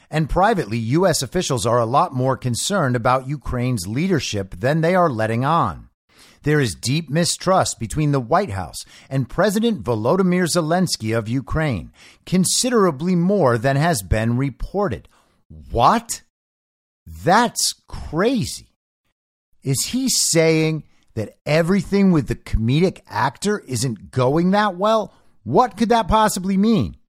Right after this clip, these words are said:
He and his wife just did a big photo shoot for Vogue last week. The theme of the photo shoot was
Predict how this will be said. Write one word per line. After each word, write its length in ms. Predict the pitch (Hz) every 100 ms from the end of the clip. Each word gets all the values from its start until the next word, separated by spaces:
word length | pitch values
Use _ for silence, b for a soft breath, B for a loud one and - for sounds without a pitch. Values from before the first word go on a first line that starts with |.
| _ _ _ _ _ _
He 180 | - 233
and 80 | 240
his 160 | 170
wife 380 | 127 226 240 -
just 220 | 147 151
did 100 | 180
a 40 | 139
big 380 | 82 143 175 151
photo 480 | - 233 247 151
shoot 320 | 120 - 160 -
for 160 | 160
Vogue 560 | 117 92 208 233 98 65 _ _ _
last 460 | 113 160 214 202 180
week. 480 | 208 214 - _ _ _ _ _ _ _ _
The 140 | - 165
theme 300 | - 208 220
of 80 |
the 80 | 196
photo 400 | - 220 269 175
shoot 400 | 131 - 156 160
was 320 | 143 147 110